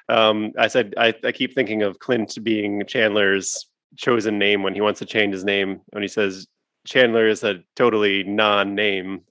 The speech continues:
I'm Clint now." And they're like, "You can't, you can't pull off Clint." <laughs>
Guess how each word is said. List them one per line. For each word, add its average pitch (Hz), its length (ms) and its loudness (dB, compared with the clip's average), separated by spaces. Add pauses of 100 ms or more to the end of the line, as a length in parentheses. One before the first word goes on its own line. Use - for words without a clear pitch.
(120)
I'm 101 160 -4
Clint 151 320 4
now." 98 300 -4
And 107 140 -4
they're 107 100 0
like, 101 240 -2 (360)
"You 151 140 -2
can't, 101 280 0
you 123 80 -2
can't - 200 2
pull 104 140 0
off 90 160 -4
Clint." 95 320 -6 (360)
<laughs> - 40 2